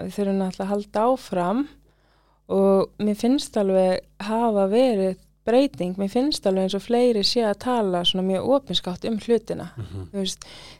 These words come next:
Speaker 1: þegar ég var yngri þá einhvern veginn var ekki talað svona um fátækt, þetta var einhvern veginn bara eitthvað, "Shh, ekki tala um þetta", eitthvað.
Speaker 2: Mhm.
Speaker 1: En núna finnst mér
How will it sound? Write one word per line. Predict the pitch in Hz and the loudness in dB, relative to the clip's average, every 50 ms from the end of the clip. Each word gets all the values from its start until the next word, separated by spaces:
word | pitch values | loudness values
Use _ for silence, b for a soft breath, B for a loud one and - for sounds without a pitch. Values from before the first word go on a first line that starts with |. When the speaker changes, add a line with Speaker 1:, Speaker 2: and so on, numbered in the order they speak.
| B - | B -2
Speaker 1:
þegar | 220 208 214 226 | 2 4 4 6
ég | 240 240 226 | 4 4 4
var | 208 202 | 2 2
yngri | 233 254 247 233 - - 185 180 180 | 2 2 0 0 -2 -6 -6 -6 -4
þá | - 196 190 | -2 -2 -2
einhvern | 196 - | -2 -2
veginn | 202 196 196 202 | -2 -2 0 0
var | 214 240 269 285 277 262 262 | -2 -2 -2 -2 -2 -2 -2
ekki | 254 - 233 | -4 -4 -6
talað | 240 - 262 262 262 254 247 240 233 233 220 - - | -6 -6 -4 -2 -2 -2 -2 -2 -2 -2 -2 -4 -4
svona | - 220 214 214 202 - - _ _ _ - | -2 -2 -2 -2 -4 -6 -10 _ _ _ -8
um | 226 226 220 | -6 -6 -6
fátækt, | - - 240 226 220 - - 202 190 - _ - | -2 -2 -2 -2 -2 -4 -8 -10 -10 -10 _ -10
þetta | 196 - 214 | -6 -4 -2
var | 220 220 214 | 0 0 0
einhvern | 214 202 - 208 202 | -2 -2 -4 -4 -4
veginn | 196 | -4
bara | - 196 190 | -4 -6 -6
eitthvað, | - 190 - | -6 -6 -4
"Shh, | - - - - - - - - - - | -4 -4 -4 -4 -6 -8 -10 -10 -12 -12
ekki | 196 - - - | -14 -14 -10 -8
tala | 214 208 196 | -6 -4 -4
um | 196 196 | -4 -4
þetta", | 196 196 - 190 185 175 | -4 -6 -6 -8 -8 -6
eitthvað. | 214 196 190 190 196 | -6 -6 -4 -4 -4
Speaker 2:
Mhm. | 208 208 214 208 202 202 202 202 B B B B B B B B B B - | -6 -6 -6 -6 -6 -8 -8 -10 B B B B B B B B B B -6
Speaker 1:
En | 202 214 | -2 -2
núna | 226 240 240 226 220 | 0 0 0 0 0
finnst | - 254 262 269 - - - | 0 0 0 0 0 -2 -2
mér | 214 214 | -2 0